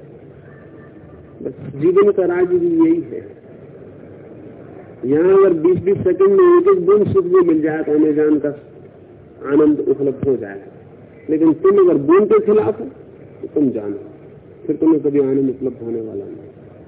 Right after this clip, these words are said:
कोई आदमी हो सकता है, वो कहे कि "क्या ये बूंद का टपकने लगा रखा है, कहीं बूंद टपकाने से नदी बनने वाली?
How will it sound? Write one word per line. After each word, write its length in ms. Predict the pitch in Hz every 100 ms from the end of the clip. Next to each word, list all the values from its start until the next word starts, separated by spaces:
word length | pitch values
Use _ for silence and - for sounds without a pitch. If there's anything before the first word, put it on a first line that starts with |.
| - -
कोई 180 | 156
आदमी 280 | 156 185 220
हो 120 | 247
सकता 240 | 233 - 262
है, 60 |
वो 120 | 247 240
कहे 220 | 240 233
कि 120 | 233
"क्या 200 | - 240
ये 180 | 254 240
बूंद 280 | 196 214 202
का 80 |
टपकने 320 | 175 170 156 143
लगा 220 | 127 113
रखा 360 | 110 - -
है, 60 | - -
कहीं 300 | 151 156 147
बूंद 220 | 185 190
टपकाने 440 | 190 - 196 202 185
से 60 |
नदी 220 | 175 175
बनने 280 | 202 156 117
वाली? 240 | - -